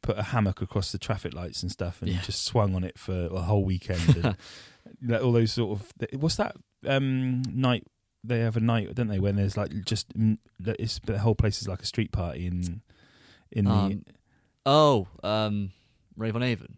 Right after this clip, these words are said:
Speaker 1: Yeah, that's
Speaker 2: Yeah,
Speaker 1: it.
Speaker 2: yeah. That's, like, the whole of Stokes Croft, yeah. Um, and yeah, I guess, you know, events like that will be in jeopardy with, um,
Speaker 1: Yeah.
Speaker 2: more and more closures.
Speaker 1: Because there's noth-, there'll be nothing, there'll be no kind of base for it,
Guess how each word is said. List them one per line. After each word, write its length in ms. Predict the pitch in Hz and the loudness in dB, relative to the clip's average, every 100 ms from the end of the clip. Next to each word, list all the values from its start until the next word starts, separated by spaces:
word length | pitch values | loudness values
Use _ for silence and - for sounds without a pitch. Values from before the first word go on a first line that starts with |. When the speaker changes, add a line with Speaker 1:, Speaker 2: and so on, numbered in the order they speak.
| _ | _
Speaker 1:
Yeah, 260 | 120 113 90 _ - | 2 2 2 _ -6
that's 140 | 113 | 0
Speaker 2:
Yeah, 120 | 107 98 | 2 2
Speaker 1:
it. 80 | 101 | 0
Speaker 2:
yeah. 200 | 92 95 - - - | -2 -6 -14 -20 -8
That's, 160 | 110 104 | -6 -4
like, 80 | 98 | -2
the 60 | 95 | -2
whole 120 | 98 | -4
of 40 | |
Stokes 240 | - 95 - | -4 -6 -8
Croft, 320 | - 90 - | -8 -8 -6
yeah. 220 | 98 85 87 - - - - - - _ _ - | -8 -8 -12 -20 -16 -14 -14 -16 -20 _ _ -2
Um, 480 | 98 95 95 95 - _ _ _ _ _ _ _ - | 2 2 2 -2 -6 _ _ _ _ _ _ _ -8
and 120 | 110 | 0
yeah, 220 | 127 135 | 4 6
I 80 | 104 | 4
guess, 320 | 104 95 - | 2 -4 -8
you 80 | 107 | -6
know, 220 | 95 104 123 - | -4 -4 -6 -8
events 340 | 104 98 - | -6 -6 -6
like 140 | 95 | -4
that 200 | 101 104 | -2 -4
will 180 | 104 107 | -2 -4
be 320 | 98 104 104 | -2 0 0
in 220 | - 104 101 | -2 -2 -2
jeopardy 380 | 107 101 98 | -2 -2 -4
with, 240 | 95 92 - | -4 -8 -6
um, 340 | 95 95 92 - | -4 -2 -4 -2
Speaker 1:
Yeah. 280 | 113 104 95 | 0 2 0
Speaker 2:
more 120 | 104 | 0
and 60 | 101 | 0
more 100 | 98 | -2
closures. 500 | - 107 98 90 104 _ _ | -2 -2 -2 -6 -12 _ _
Speaker 1:
Because 200 | - 127 | -2 4
there's 140 | 131 131 | 4 6
noth-, 180 | 131 117 | 4 4
there'll 180 | 127 | 2
be 80 | 120 | 4
nothing, 460 | 120 117 120 110 110 | 4 2 2 2 2
there'll 100 | 107 | 2
be 80 | 110 | 2
no 180 | 110 | 2
kind 200 | 107 104 | 0 0
of 280 | 104 98 - _ _ _ _ | 0 -2 -14 _ _ _ _
base 340 | 117 110 - - | 2 2 0 -6
for 300 | - 95 | -4 -2
it, 120 | 85 | -2